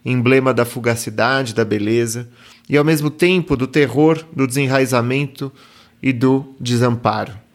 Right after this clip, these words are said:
A viagem acompanhou a imaginação humana e sua expansão civilizatória, impregnando seus mitos e fundando a subjetividade ocidental.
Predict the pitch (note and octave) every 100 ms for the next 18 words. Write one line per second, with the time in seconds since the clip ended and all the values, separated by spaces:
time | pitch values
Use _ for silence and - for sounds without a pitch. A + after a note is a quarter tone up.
0 | _ _ - C3 B2+ C#3+ D3+ F#3 F3 D#3
1 | E3 D#3 - _ _ _ C#3 - C#3 C#3+
2 | C3 B2 B2+ B2+ - _ _ _ _ _
3 | _ - C3 C3 C3 B2 B2 A#2 B2+ A#2+
4 | A2+ A#2 A#2 A2+ - B2 - C3 - C3
5 | B2 - B2+ B2 A#2+ B2+ A2 A2 G#2+ G#2
6 | - G2+ G2+ - _ _ _ _ _ -
7 | B2 B2 C#3 C3 C3+ C3+ C3 - C3+ A2+
8 | C3 D#3 D#3 D#3 - - - _ - B2
9 | C#3+ C3 B2+ B2+ A#2+ A#2+ A2+ A2 A2 A2
10 | A2 G#2+ - G#2 G2+ A2 G#2